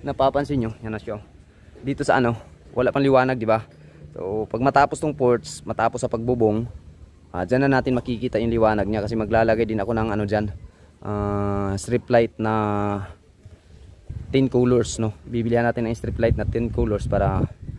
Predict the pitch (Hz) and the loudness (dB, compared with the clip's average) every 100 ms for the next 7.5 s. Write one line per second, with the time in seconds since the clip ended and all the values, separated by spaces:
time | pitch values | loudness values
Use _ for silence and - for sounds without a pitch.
0 | - - - - 113 117 113 107 107 - | -14 -16 -16 -10 -4 -4 -4 -4 -2 0
1 | 107 - 110 - - - - 101 101 101 | 0 0 0 -2 -8 -8 -6 -4 -4 -6
2 | - 113 - 107 101 110 113 104 113 113 | -6 -8 -4 -4 -4 -8 -8 -6 -4 -4
3 | 113 110 110 107 110 - - 113 107 113 | -4 -4 -6 -2 -2 -2 -8 -8 -8 -4
4 | 127 - 98 101 98 98 98 - - - | -4 -6 -8 -8 -8 -8 -10 -12 -20 -20
5 | _ _ - - - - - - - 98 | _ _ -20 -20 -20 -20 -20 -18 -10 -4
6 | 95 98 120 127 107 107 - - 120 120 | -2 0 0 0 -6 -10 -12 -6 -4 -2
7 | 123 123 123 117 95 | -2 0 2 2 0